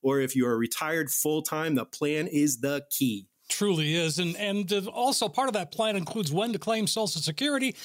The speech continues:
Speaker 2: And if you're working part-time, maybe you don't need to claim right now.
Speaker 1: Yeah, and that's a great point, Steve. And, you know, working,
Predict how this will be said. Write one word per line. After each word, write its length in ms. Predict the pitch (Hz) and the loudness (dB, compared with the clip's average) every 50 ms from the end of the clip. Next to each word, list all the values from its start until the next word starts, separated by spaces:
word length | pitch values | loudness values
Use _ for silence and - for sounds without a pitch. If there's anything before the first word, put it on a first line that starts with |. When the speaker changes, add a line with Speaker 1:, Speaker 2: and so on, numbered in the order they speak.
| - - - | -14 -8 -4
Speaker 2:
And 100 | 226 214 | -2 -2
if 140 | 214 196 - | -2 0 0
you're 100 | 196 180 | 0 2
working 300 | 208 240 226 - 220 202 | 2 2 0 0 -2 -2
part-time, 560 | - 214 220 208 - - 247 269 302 320 277 | 0 2 0 0 0 0 0 0 2 2 2
maybe 220 | 190 196 208 214 | 2 0 0 0
you 80 | 220 220 | 0 0
don't 160 | 233 240 240 | 0 0 0
need 140 | 247 247 226 | -2 -2 -4
to 40 | 254 | -4
claim 320 | - - 254 277 320 330 | -2 0 0 2 2 2
right 180 | 302 196 165 131 | 2 0 -2 -4
now. 260 | 117 113 - - - - | -6 -10 -10 -10 -12 -2
Speaker 1:
Yeah, 200 | - 175 214 202 170 | -2 0 0 0 0
and 160 | 175 156 156 | 0 2 2
that's 140 | 165 156 - | 2 2 0
a 60 | 160 | -2
great 240 | 127 170 165 156 160 | -2 0 -2 -2 0
point, 240 | - 160 170 180 - | 0 0 0 0 -2
Steve. 280 | - - 143 139 131 | 0 2 2 2 4
And, 220 | 143 135 143 151 160 | 4 2 2 2 2
you 60 | 143 | 2
know, 100 | 156 147 | 2 4
working, 580 | 139 135 147 160 156 - 190 180 175 175 165 | 4 4 2 2 2 0 0 0 0 -2 -2